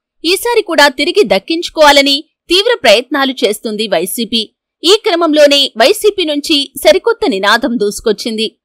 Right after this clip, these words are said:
ఆ నినాదం ఏంటో తెలుసా? "వైజాగ్ ప్రజల్లారా, మీ ఎంపీ ఎవరైతే బాగుంటుంది? చదువుకున్నవారు, సౌమ్యులు, మహిళ, పేదలకు అండగా నిలిచే బొత్స ఝాన్సీ అయితే బాగుంటుందా? లేక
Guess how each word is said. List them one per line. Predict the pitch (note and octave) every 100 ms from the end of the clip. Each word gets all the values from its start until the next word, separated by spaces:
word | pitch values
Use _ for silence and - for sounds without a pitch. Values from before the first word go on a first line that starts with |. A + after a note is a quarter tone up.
| -
ఆ | G#3
నినాదం | F#3+ G3 D4+ G#4+ F4+
ఏంటో | B3+ B3 B3+
తెలుసా? | A#3 B3 B3+ C#4+ B4 _ _ _ _ F3+
"వైజాగ్ | G#3+ D4+ A4 A4 E4+
ప్రజల్లారా, | E4 E4 D#4 C#4+ D4 C4+ D4 _ -
మీ | C#4+
ఎంపీ | C4 B3+ G#4
ఎవరైతే | G4 F#3 G3 E4 E4+
బాగుంటుంది? | D#4+ D4 D4 D4 D4+ C#4 F#4+ - _ _ _ -
చదువుకున్నవారు, | D#4+ A4 B4 F#4+ F4 D4+ D4 D4 D4 -
సౌమ్యులు, | - G#3 C#4 D4+ C#4+ C#4 - -
మహిళ, | F#3 G#3 D4+ D#4 C4 - _
పేదలకు | C#4+ E4+ A4 G#4 F4+
అండగా | B3 G3+ C#4+ D4+
నిలిచే | C#4+ C#4+ C4+ D4+ C4+ - _ _
బొత్స | A3 C#4+ - A#4
ఝాన్సీ | F#4 B3 G#3 C#4+ -
అయితే | C4+ C4+ C4
బాగుంటుందా? | G3 E3 A3 C4+ C#4 C4 C#4 C5 _ _ -
లేక | D4+